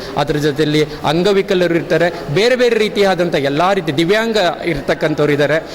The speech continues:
ಆ ಥರದವರೆಲ್ಲ ತುಂಬ ಜನ ಈ ಕಾಲೇಜಲ್ಲಿ ಇರೋದ್ರಿಂದ ಪ್ರಾಂಶುಪಾಲರು ಮತ್ತು ಅಲ್ಲಿರ್ತಕ್ಕಂಥ ಸಿಬ್ಬಂದಿಗಳು ವಿವರವಾಗಿ ನನಗೆ ವಿವರಿಸಿರೋದ್ರಿಂದ ಈ ಕೆಲಸ ನಾವು ಮಾಡ್ತಾ ಇದ್ದೀವಿ ಸರ್. ಸಾತ್ವಿಕವಾದಂಥ ಆಹಾರ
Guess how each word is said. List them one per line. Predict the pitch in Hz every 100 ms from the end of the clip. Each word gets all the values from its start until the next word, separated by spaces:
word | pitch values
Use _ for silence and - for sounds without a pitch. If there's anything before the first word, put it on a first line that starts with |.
| - 147
ಆ |
ಥರದವರೆಲ್ಲ | 139 147 139 151 160 214 214 139
ತುಂಬ | - 156 160
ಜನ | 151 151 131 139
ಈ |
ಕಾಲೇಜಲ್ಲಿ | 139 139 160 156 160 143
ಇರೋದ್ರಿಂದ | 156 147 147
ಪ್ರಾಂಶುಪಾಲರು | 131 - 135 160 160 151 147 143 143
ಮತ್ತು | 135 147
ಅಲ್ಲಿರ್ತಕ್ಕಂಥ | 131 127 156 147 143 135
ಸಿಬ್ಬಂದಿಗಳು | 139 127 175 175 160 139 - - 160
ವಿವರವಾಗಿ | 165 208 220 190 180
ನನಗೆ | 156 151 143 113 - -
ವಿವರಿಸಿರೋದ್ರಿಂದ | 160 202 196 190 165 160 151 147 - - 160
ಈ |
ಕೆಲಸ | 160 160 156
ನಾವು | 165 147 147 143 123 131
ಮಾಡ್ತಾ | 135 - 170
ಇದ್ದೀವಿ | 156 135
ಸರ್. | 147 - -
ಸಾತ್ವಿಕವಾದಂಥ | - 175 196 233 233 214 190 180 175
ಆಹಾರ | 156 131 139 160 165